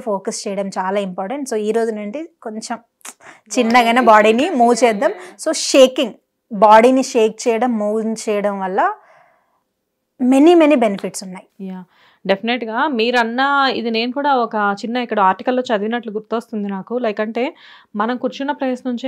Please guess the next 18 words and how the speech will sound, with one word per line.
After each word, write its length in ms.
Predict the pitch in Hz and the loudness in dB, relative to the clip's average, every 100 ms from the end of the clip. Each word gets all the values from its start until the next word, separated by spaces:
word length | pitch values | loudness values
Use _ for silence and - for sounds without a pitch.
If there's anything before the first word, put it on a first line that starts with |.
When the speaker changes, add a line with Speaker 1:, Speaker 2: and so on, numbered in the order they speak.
| 240 | -6
Speaker 2:
మన 80 | 214 208 | -4 -4
బాడీని 340 | 202 220 233 226 226 196 | -4 -4 -6 -8 -10 -8
మెల్లిమెల్లిగా 460 | 240 254 254 254 247 226 | -6 -4 -4 -4 -4 -4
మూవ్ 140 | 226 233 | -6 -4
చేయడం. 220 | 226 220 214 | -4 -2 -2
లైక్ 140 | 214 220 | -2 -2
అంటే 120 | 220 240 | -4 -4
కొంతమంది 300 | 214 220 226 226 | -4 -4 -4 2
సాంగ్స్ 300 | 214 233 - 240 | 2 2 -6 -8
పెట్టుకొని 420 | 220 220 214 214 214 | -6 -6 -4 -2 -4
ఆ 20 | 208 | -2
షా-, 320 | 220 214 214 220 | 0 0 0 -2
ఆ 20 | 220 | 2
సాంగ్‌కి 320 | 226 254 269 254 | 2 0 -4 -10
కూర్చొని 380 | 226 240 226 220 | -10 -8 -8 -6
షేక్ 240 | 226 208 202 | -4 -4 -4
చేస్తూ 260 | 220 208 220 202 | -8 -6 -10 -10
ఉంటారు. 300 | 202 190 | -6 -6